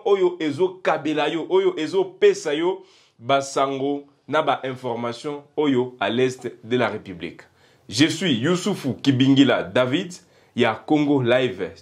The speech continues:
T V, oyo eza déjà simananga ozo mona, oyebi déjà ki oza derrière, to ozo landa Congo Live Télévision, na journaliste à l'est, oyo akabela kabino ba sango, oyo akabela kabino ba masolo,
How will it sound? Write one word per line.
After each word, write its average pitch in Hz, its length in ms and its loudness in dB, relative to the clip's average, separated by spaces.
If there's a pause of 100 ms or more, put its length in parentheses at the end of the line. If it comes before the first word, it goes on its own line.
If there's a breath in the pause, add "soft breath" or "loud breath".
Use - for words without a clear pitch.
T 147 140 -6
V, 151 320 -4 (280 soft breath)
oyo 131 220 6
eza 120 260 2
déjà 113 300 -2
simananga 110 600 -2
ozo 113 280 -4
mona, 123 300 -2
oyebi 127 340 0
déjà 117 280 0
ki 113 240 -8
oza 110 320 0
derrière, 110 540 -2 (280 loud breath)
to 147 160 4
ozo 131 300 4
landa 120 560 0 (220 loud breath)
Congo 139 440 0
Live 110 520 -2
Télévision, 127 600 0
na 127 280 0
journaliste 143 640 -2
à 147 100 4
l'est, 165 380 -2
oyo 160 180 2
akabela 143 420 0
kabino 147 380 -4
ba 127 160 0
sango, 123 600 -6 (200 loud breath)
oyo 156 160 4
akabela 139 400 -2
kabino 135 340 -4
ba 131 160 2
masolo, 135 840 -4